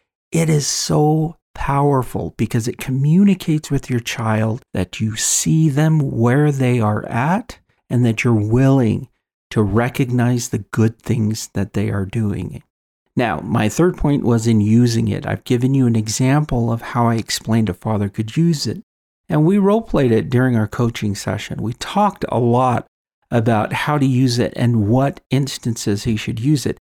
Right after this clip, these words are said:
And I recommended that he write down the specific behaviors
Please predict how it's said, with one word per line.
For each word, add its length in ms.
And 240
I 160
recommended 840
that 180
he 180
write 400
down 280
the 120
specific 1120
behaviors 1120